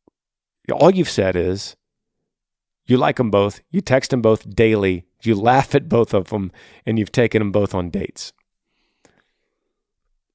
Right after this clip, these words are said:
What it does mean, here's what it does mean.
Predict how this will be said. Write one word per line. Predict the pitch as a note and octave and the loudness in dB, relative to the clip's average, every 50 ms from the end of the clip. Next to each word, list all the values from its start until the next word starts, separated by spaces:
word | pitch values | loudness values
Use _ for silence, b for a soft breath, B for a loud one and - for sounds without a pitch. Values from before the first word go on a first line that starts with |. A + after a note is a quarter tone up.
| _ _ _ _ _ _ _ _ _ _ _ _ _ _ _ _ _ _ - - - | _ _ _ _ _ _ _ _ _ _ _ _ _ _ _ _ _ _ -20 -20 -20
What | - - - - B2 A#2+ | -20 -8 0 2 2 2
it | A#2 G#2 | 2 4
does | F#2 B2+ D3 C#3 A2 | 4 4 4 4 4
mean, | A2+ G2+ F#2 F2+ F#2+ A2 A2+ - _ _ _ _ | 2 0 0 0 -2 -6 -8 -12 _ _ _ _
here's | - A#2+ C3+ C3+ | 2 2 2 2
what | C#3+ C3 | 2 -2
it | A#2 G2 | 0 2
does | G#2+ G2+ F2 - | 0 0 0 0
mean. | F2+ D#2+ D2+ D2+ D#2+ | -6 -10 -10 -10 -16